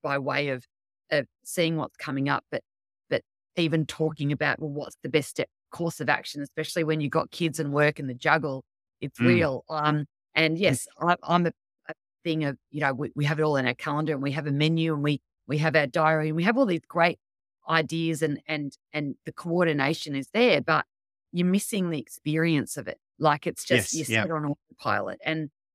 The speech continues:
Speaker 1: that's not what working parents should be always feeling as
Speaker 2: Yes,
Speaker 1: well.
Speaker 2: yeah.
Speaker 1: And, um, you know,
Speaker 2: Mm.
Speaker 1: it's not, shouldn't just be a hard, arduous task. And,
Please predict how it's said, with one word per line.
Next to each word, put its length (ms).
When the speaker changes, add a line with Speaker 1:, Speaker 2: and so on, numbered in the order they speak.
Speaker 1:
that's 320
not 240
what 160
working 440
parents 760
should 300
be 220
always 440
feeling 440
as 100
Speaker 2:
Yes, 60
Speaker 1:
well. 280
Speaker 2:
yeah. 120
Speaker 1:
And, 120
um, 280
you 120
know, 100
Speaker 2:
Mm. 20
Speaker 1:
it's 180
not, 200
shouldn't 300
just 280
be 420
a 120
hard, 400
arduous 380
task. 520
And, 140